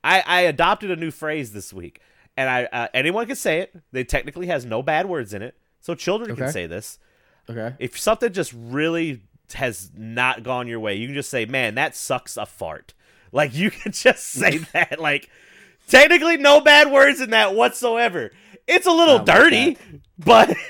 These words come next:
Speaker 1: <laughs> you don't like that? You're like, "I don't like
Speaker 2: I
Speaker 1: that."
Speaker 2: don't like that one bit.
Speaker 1: I don't like it. So this week has sucked a fart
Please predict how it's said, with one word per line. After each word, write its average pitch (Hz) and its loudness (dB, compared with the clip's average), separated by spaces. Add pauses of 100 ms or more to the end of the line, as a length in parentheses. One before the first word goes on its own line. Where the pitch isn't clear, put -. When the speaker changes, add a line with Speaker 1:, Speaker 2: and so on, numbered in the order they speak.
(240)
Speaker 1:
<laughs> - -20
you 226 -4
don't 220 2
like 214 0
that? 214 0
You're 185 -2
like, 156 0
"I 143 0
don't 143 -4
like 127 -4
Speaker 2:
I 123 -8
Speaker 1:
that." 120 -4
Speaker 2:
don't 113 -6
like 123 -10
that 117 -6
one 117 -8
bit. 123 -6
Speaker 1:
I 139 -2
don't 143 -2
like 139 -2
it. 135 -10
So 123 -6 (100)
this 151 -6
week 185 -4
has 143 -4
sucked - -6
a 120 -8
fart 107 -8